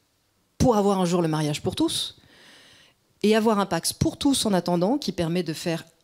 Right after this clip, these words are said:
un, une union supplémentaire pour les couples de même sexe comme les couples hétérosexuels à cheval entre le concubinage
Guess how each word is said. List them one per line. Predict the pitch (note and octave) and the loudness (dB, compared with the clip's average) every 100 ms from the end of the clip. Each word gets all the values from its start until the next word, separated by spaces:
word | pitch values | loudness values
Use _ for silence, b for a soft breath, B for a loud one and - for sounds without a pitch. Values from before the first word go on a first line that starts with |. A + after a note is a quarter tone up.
| - | -2
un, | A3+ A#3 | -2 2
une | A#3+ B3 | 4 4
union | B3 A#3+ A#3+ | 4 4 2
supplémentaire | - G#3 G3+ F#3+ F#3+ F#3+ | -2 -2 -2 -2 -2 -4
pour | - | -2
les | C4 | -2
couples | A#3+ B3 F#3+ | -2 -4 -2
de | |
même | F#3+ F3+ | -2 -2
sexe | - F3 - | -2 -4 -2
comme | B3+ A#3+ | 2 2
les | |
couples | G3+ G#3+ - - B B | 0 -2 -4 -10 B B
hétérosexuels | F3+ F3+ E3+ E3+ E3 - F3 | -2 2 2 2 2 0 0
à | E3 | 2
cheval | E3 - G3+ | 2 2 2
entre | E3 - | 2 -2
le | D3+ | -4
concubinage | F#3 - F3 E3+ E3 C#3 | -4 -6 -6 -2 -2 -2